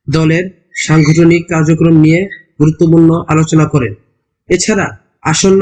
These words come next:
রাজনৈতিক কার্যক্রম নিয়ে দলীয় নেতাকর্মীদের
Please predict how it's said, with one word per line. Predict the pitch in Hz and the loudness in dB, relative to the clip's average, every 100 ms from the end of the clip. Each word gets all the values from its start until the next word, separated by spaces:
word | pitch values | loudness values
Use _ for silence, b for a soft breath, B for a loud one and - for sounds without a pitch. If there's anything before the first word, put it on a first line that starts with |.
| 180 | 0
রাজনৈতিক | 165 175 180 180 190 - _ _ - | -2 -2 -2 0 -2 -6 _ _ -4
কার্যক্রম | 165 165 170 170 160 | -2 0 0 2 2
নিয়ে | 160 180 - - - 135 | 2 -2 -8 -14 -6 -2
দলীয় | 160 170 | 0 2
নেতাকর্মীদের | 170 160 160 170 165 160 160 | 2 0 -2 0 0 2 0